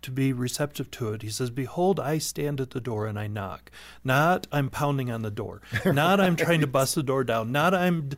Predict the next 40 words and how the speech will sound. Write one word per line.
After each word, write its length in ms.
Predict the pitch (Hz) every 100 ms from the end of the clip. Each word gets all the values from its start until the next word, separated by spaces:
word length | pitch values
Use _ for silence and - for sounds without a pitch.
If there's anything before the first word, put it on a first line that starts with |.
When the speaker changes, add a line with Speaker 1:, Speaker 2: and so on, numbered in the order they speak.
| - - -
Speaker 1:
I'm 200 | 147 147
demeaning 720 | 135 139 143 165 175 175 185 -
because 380 | 131 123 147 143
you're 100 | 131
not 220 | 135 131
opening 420 | 139 139 131 127
the 100 | 117
door." 300 | 117 135 113
I'm 240 | 107 135 139
not 260 | 151 165
threatening 380 | - 175 156 151
to 80 | 143
go 140 | 135
to 180 | 131 143
the 80 | 127
next 240 | 123 117 -
door 120 | 123
neighbor. 320 | 131 123 - - - - -
I'm 400 | - 143 175 180
just 220 | 151 165 156
standing 360 | 156 147 135
here 180 | 123 123
saying 320 | - 127 120
I'm 180 | 113 131
open. 420 | 123 127 - 92 - - - -
And 160 | 127 131
the 60 |
invitation 640 | 139 185 180 143 123 - 135
for 140 | -
spouses 560 | 123 120 165 - 127 117
is 280 | 117 120 - - - - 110
be 180 | 135 180
open, 380 | 139 139 151 107
be 140 | 117
invitational. 600 | 135 123 - 165 - 117
And 140 | 131
then 80 | 165
he 40 | 170
says, 360 | - 160 131 -
"If 360 | 156 196 208